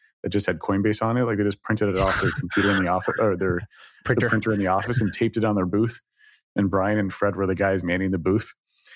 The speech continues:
Speaker 1: So, like, that's how early it was. Super,
Speaker 2: Yeah.
Speaker 1: super early in the space. And during that moment, that's when I found a problem, a problem that needed to be solved,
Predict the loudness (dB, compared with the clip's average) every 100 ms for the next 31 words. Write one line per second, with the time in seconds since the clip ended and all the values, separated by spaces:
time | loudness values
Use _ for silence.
0 | -20 -16 -2 -2 0 -2 0 -2 0 -2
1 | -2 -4 -4 -4 -8 -8 -6 2 4 4
2 | 2 -2 -2 0 0 0 0 0 -4 -4
3 | -2 0 -2 -4 0 0 0 -4 -8 _
4 | -2 0 2 0 0 0 0 -2 -6 _
5 | -2 -2 0 0 0 -2 -2 -2 0 -2
6 | -2 0 0 -4 -12 -18 _ -14 -4 -2
7 | 0 -2 -4 -2 -4 -2 -4 -2 0 -2
8 | -2 -10